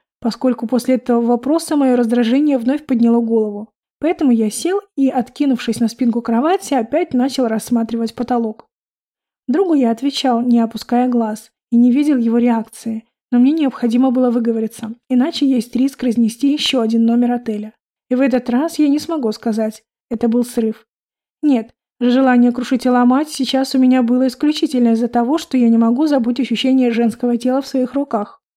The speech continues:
Девушки, которая мастерски обходит систему безопасности и буквально испаряется в пространстве. Ну почему же? Нашел. Точнее, она меня нашла и бросила вызов.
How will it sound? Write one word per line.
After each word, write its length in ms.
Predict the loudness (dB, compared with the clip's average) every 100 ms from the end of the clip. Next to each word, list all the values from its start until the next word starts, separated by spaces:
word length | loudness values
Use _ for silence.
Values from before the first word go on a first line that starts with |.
| _ _
Девушки, 480 | -2 0 0 -4 -8
которая 400 | -6 -2 2 4
мастерски 520 | 2 0 -6 -6 -2
обходит 560 | -2 -4 -4 -2 -2 -4
систему 400 | -8 -2 2 2
безопасности 840 | 0 -2 0 -2 -2 -6 -4 -2
и 60 | -2
буквально 540 | -2 -2 -2 0 -2
испаряется 580 | -4 -4 0 0 -2 -6
в 60 |
пространстве. 800 | -4 -4 -4 -4 -4 -6 -10 -12 -14 _ _ _ _ _
Ну 80 | -2
почему 360 | 0 0 -2 -4
же? 200 | -6 -12 -6
Нашел. 600 | -4 -4 -2 -2 -2 _ _
Точнее, 680 | -4 -2 0 2 4 2 -2 _ _ _ _ _ _ -2
она 300 | 0 2 2
меня 240 | 2 2
нашла 460 | 0 -2 -4 -8 -10 _ -6
и 60 |
бросила 420 | -2 -2 0 0 0
вызов. 340 | -2 -6 -12